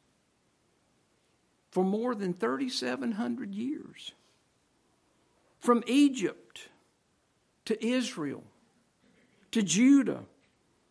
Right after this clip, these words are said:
to Rome, to America, to the state of North Carolina.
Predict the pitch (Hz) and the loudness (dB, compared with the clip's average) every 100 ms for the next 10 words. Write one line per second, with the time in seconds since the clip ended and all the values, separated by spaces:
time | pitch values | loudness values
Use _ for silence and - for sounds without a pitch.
0 | _ _ _ _ - 220 226 247 247 214 | _ _ _ _ 0 4 6 6 6 4
1 | 135 90 82 _ _ _ _ _ _ _ | 0 -4 -18 _ _ _ _ _ _ _
2 | _ _ - 247 226 214 233 233 202 - | _ _ 4 6 6 4 2 0 -4 -8
3 | - _ _ _ _ _ _ _ _ _ | -20 _ _ _ _ _ _ _ _ _
4 | _ _ _ _ _ 185 170 - 196 208 | _ _ _ _ _ -4 -2 -4 -4 -4
5 | 208 185 202 196 - 208 202 190 165 | -6 -8 -8 -10 -10 -10 -10 -10 -12